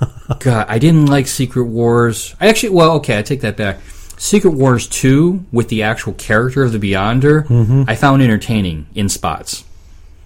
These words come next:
Speaker 1: In spots, not, not, not from top to bottom, but
Speaker 2: Well, when you destroy Spider-Man's bathroom, that was kind of funny.
Speaker 1: Yeah, actually,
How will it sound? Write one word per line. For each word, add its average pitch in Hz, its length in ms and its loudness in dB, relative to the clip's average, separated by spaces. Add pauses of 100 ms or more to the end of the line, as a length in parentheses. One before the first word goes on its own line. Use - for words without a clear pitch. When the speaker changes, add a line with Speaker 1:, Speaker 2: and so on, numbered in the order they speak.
(400)
Speaker 1:
In 131 160 4
spots, - 440 -6
not, 120 220 -2
not, 127 220 0
not 139 400 0
from 123 320 2
top 120 260 0
to - 60 0
bottom, 101 420 2
but 104 180 -2
Speaker 2:
Well, 127 180 6
when 131 100 6
you 123 80 6
destroy 120 360 2
Spider-Man's 107 560 2
bathroom, 98 440 0
that 104 120 0
was 113 100 -4
kind 87 180 -4
of 80 100 -4
funny. 90 260 -4 (760)
Speaker 1:
Yeah, 190 600 4 (420)
actually, 170 460 0